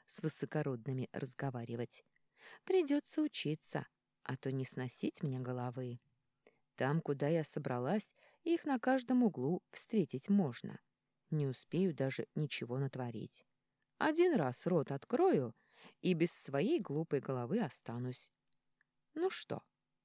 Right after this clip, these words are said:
разбирать заготовленные во время перехода через лес шкуры будем завтра, а пока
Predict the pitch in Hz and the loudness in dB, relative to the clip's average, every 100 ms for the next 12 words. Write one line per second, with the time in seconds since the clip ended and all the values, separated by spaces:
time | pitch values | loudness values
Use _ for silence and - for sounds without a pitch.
0 | _ 120 131 127 131 165 165 156 143 - | _ -2 -2 0 2 2 2 -2 -2 0
1 | 175 190 165 151 147 131 139 175 170 147 | 2 2 2 2 0 -2 0 0 2 0
2 | 139 - 160 156 147 143 135 127 156 - | -2 -2 -2 -2 -4 -6 -6 -2 -4 -4
3 | - - 302 143 - - - - 311 302 | -10 -6 -2 -2 -4 -18 -12 -2 -2 -2
4 | 277 139 117 - - - - _ _ _ | -4 -4 -6 -10 -12 -12 -14 _ _ _
5 | _ 127 - 67 - 226 | _ -6 -6 -10 -4 -4